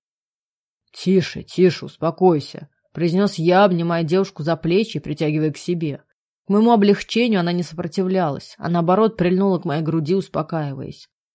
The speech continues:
Она сама еще не поняла, но интуитивно уже чувствует, что мой запах и мое присутствие ее успокаивает. «Кто она?» спросил Пьер, пребывающий в таком же недоумении, что и я от происходящего.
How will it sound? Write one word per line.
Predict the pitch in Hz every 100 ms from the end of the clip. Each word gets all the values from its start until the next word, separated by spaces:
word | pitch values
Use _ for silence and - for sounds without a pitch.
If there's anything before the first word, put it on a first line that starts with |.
| _ _
Она | - 185
сама | 180 208 202 190
еще | 151 -
не | 139 143
поняла, | 143 151 156 143 - - -
но | 175
интуитивно | 165 190 156 233 202 165
уже | 156
чувствует, | 165 196 160 - 139 143 - _
что | - 196
мой | 202
запах | 151 180 220 175 -
и |
мое | 160 156
присутствие | 147 151 - 185 - 156
ее | 143
успокаивает. | 143 - 156 156 156 139 - - - _ _ _ _ _
«Кто | - - 185
она?» | 170 147 143 143 _ _ _ _
спросил | - - 190 214 208
Пьер, | 175 220 233
пребывающий | 180 160 175 180 175 185
в | -
таком | 190 196 185
же | 156
недоумении, | 170 156 165 165 170 202 202 151
что | - 156
и |
я | 156 170
от | 160
происходящего. | 151 - 165 160 151 135 - 156 -